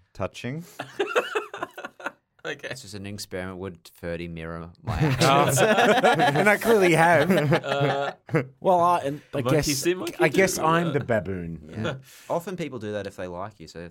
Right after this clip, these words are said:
Speaker 3: thanks, Ferdy.
Speaker 4: I love,
Speaker 3: Uh,
Speaker 4: I love you, bro.
Speaker 2: I just wonder what experiments are being done on gut health. Uh, that,
Speaker 1: Yeah,
Speaker 2: that,
Speaker 1: that
Speaker 2: that
Speaker 1: would
Speaker 2: are
Speaker 1: be
Speaker 2: harmful to
Speaker 1: right.
Speaker 2: humans.
Speaker 1: Yeah.
Speaker 2: Uh, and why?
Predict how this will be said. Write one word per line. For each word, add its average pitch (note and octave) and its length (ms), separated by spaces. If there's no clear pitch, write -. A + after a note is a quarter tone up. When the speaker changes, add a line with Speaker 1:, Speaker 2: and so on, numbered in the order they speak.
Speaker 3:
thanks, C3 220
Ferdy. C3+ 380
Speaker 4:
I D3+ 200
love, A#2 140
Speaker 3:
Uh, - 40
Speaker 4:
I C3 140
love C#3 220
you, G2+ 100
bro. G3 120
Speaker 2:
I A#3+ 100
just A#3+ 200
wonder D3+ 240
what D3 160
experiments C3 560
are - 40
being A2 220
done G#2+ 220
on G2 220
gut B2+ 180
health. F#2+ 440
Uh, G2+ 300
that, A#2 160
Speaker 1:
Yeah, B2 300
Speaker 2:
that, - 20
Speaker 1:
that B2 120
Speaker 2:
that B2+ 160
Speaker 1:
would G2+ 200
Speaker 2:
are A2 80
Speaker 1:
be A#2 80
Speaker 2:
harmful A#2+ 800
to G2 80
Speaker 1:
right. G2 300
Speaker 2:
humans. - 720
Speaker 1:
Yeah. G#2+ 340
Speaker 2:
Uh, G2+ 400
and G#2+ 240
why? C3+ 400